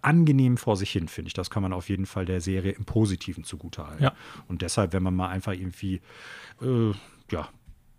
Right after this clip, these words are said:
Speaker 1: auf dem Sonntagnachmittag irgendwie was Leichtes gucken möchte, ist auch nicht zu lang eine Folge, dann kann man das, glaub ich, ganz gut machen.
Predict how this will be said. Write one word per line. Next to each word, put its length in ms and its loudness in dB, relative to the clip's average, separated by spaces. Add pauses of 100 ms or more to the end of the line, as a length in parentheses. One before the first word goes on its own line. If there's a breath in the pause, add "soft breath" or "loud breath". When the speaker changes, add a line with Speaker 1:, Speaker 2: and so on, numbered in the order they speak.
(140)
Speaker 1:
auf 140 -2
dem 100 4
Sonntagnachmittag 840 2
irgendwie 460 -4
was 140 -2
Leichtes 400 -4
gucken 280 -4
möchte, 280 -2
ist 220 -6
auch 60 -6
nicht 200 -4
zu 140 -6
lang 260 -4
eine 200 -2
Folge, 300 -4
dann 120 -6
kann 140 -8
man 80 -8
das, 140 -10
glaub 180 -8
ich, 80 -10
ganz 240 -14
gut 120 -14
machen. 300 -14